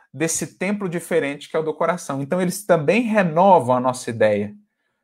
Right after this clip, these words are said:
com relação a uma limitação no tempo e no espaço para adoração a Deus. Por isso eles dizem, em todos os instantes, portanto, não há limites no tempo, e o templo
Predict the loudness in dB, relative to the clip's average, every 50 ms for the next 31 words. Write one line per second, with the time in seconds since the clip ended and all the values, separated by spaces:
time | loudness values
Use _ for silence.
0 | _ _ _ _ _ _ _ -2 0 2 4 4 4 4 2 2 0 0 2 4
1 | 4 4 4 4 0 -2 0 0 -2 -2 0 -2 -2 -2 -2 -4 -4 -4 -4 -4
2 | -4 -4 -6 -6 -6 -6 -6 -8 -2 2 2 2 2 0 -4 -10 -6 0 2 2
3 | 2 4 2 2 2 2 0 0 -4 -4 -4 -4 -6 -8 -8 -10 -12 -18 -8 -4
4 | -4 -2 -2 -2 0 0 0 0 0 0 -2 0 -2 -4 -8 -10 -14 _ _ _
5 | -2 -2 -2 4 4 4 4 4 4 2 2 2 2 0 -2 -4 0 2 2 2
6 | 2 0 -4 -6 _ -4 -4 -4 -4 -2 -2 -2 -4 -6 -10 -12 _ _ _ _
7 | _ _ -6 0 2 4 4 4 2 0 -2 -4 -4 -6 -8 -8 -8 -10 -10 -4
8 | 0 0 0 0 -2 -8 -16 _ _ _ _ _ _ _ _ _ _ _ _ _
9 | _ _ _ _ -2 0 0 0 -2 -6 -14 _ _ _ _ _ _ _ _ _
10 | _ _ _ _ -8 -8 -8 -4 _ 0 0 0 0 -2 -2 0 2 2 2 0
11 | -4